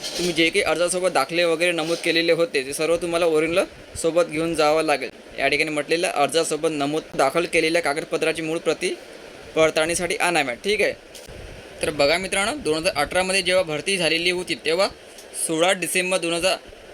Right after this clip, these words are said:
अठराला तुमची परीक्षा या ठिकाणी घेतलेली होती सकाळी दहा वाजतापासून आणि चौदाशे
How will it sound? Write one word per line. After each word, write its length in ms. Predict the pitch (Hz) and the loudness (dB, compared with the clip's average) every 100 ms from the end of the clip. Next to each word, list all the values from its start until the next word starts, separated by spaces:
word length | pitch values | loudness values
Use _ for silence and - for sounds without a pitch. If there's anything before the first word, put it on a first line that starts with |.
| - | -4
अठराला 360 | 143 143 185 196 | -2 0 2 2
तुमची 280 | 196 180 196 | 0 -6 -2
परीक्षा 380 | 180 170 - | 0 2 2
या 60 | 175 | 0
ठिकाणी 280 | 170 180 190 | 2 0 0
घेतलेली 380 | 151 147 170 175 | -4 -4 -2 -2
होती 220 | 175 214 | -2 -2
सकाळी 300 | 175 160 165 | -2 0 2
दहा 200 | 147 147 | 2 2
वाजतापासून 720 | 160 - 175 165 165 - 226 - - - - - - - - - - - - | 0 -2 -4 -2 -2 -2 -6 -10 -18 -20 -20 -20 -18 -18 -18 -20 -18 -12 -4
आणि 220 | 151 165 202 | 0 0 0
चौदाशे 460 | 170 160 175 180 | 0 0 0 0